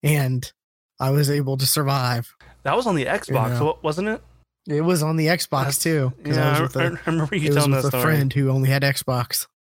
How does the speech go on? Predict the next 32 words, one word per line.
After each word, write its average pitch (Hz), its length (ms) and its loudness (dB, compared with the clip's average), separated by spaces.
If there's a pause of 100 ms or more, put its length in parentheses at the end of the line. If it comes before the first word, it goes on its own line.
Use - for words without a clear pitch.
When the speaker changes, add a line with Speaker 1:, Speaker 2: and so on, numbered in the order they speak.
Speaker 2:
I 135 60 -6
remember 131 260 0
that 135 60 2
Speaker 1:
Yeah. 131 60 0
Speaker 2:
story. 117 340 0 (540)
Speaker 1:
And 127 120 -2
I 127 40 2
think, 165 340 -4 (260)
I - 100 -6
think 214 240 -4
there's 151 140 2
a 110 60 -6
clip - 340 -6
somewhere 113 440 -2
of 107 200 -8
it, 113 200 -6
but 113 160 -8
yeah, 113 280 -4
it 120 220 -6
just, - 480 -6 (400)
yeah. 113 400 -4 (160)
And 143 240 2
we, 202 180 2
we 202 220 -2
tried, 139 680 0
like, 113 220 -6 (240)
we 175 140 -2
tried 139 340 0
our 127 140 -2
hardest, 120 680 -4 (360)
you 131 100 -2
know 117 360 -4